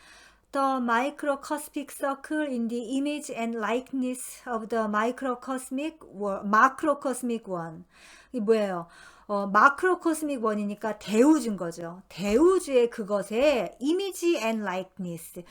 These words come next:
이미지와 그리고 유사성을 가진 마이크로스코픽 서클, 미시적 원을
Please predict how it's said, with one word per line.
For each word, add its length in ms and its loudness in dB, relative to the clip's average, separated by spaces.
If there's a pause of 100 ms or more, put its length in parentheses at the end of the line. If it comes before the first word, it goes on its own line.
(280)
이미지와 880 2
그리고 320 -4
유사성을 800 -2
가진 640 -4 (300)
마이크로스코픽 1120 -2
서클, 500 -8
미시적 880 2
원을 440 -2